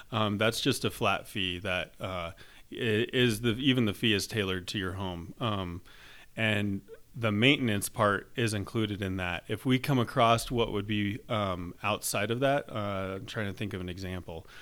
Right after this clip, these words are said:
Let's say, um, there was a door that was broken, um, and needed to be rebuilt w-, i-, on your cabinet.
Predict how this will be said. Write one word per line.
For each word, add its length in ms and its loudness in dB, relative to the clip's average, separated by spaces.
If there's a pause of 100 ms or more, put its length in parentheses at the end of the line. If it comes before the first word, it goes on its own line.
(180)
Let's 240 0
say, 460 4 (420)
um, 400 -2
there 180 4
was 380 4
a 100 2
door 380 0
that 180 -2
was 200 -8
broken, 720 -4 (160)
um, 460 -2
and 160 0
needed 320 -2
to 80 -6
be 160 -2
rebuilt 600 -6 (520)
w-, 260 -10 (280)
i-, 40 2
on 300 0
your 100 -6
cabinet. 640 -6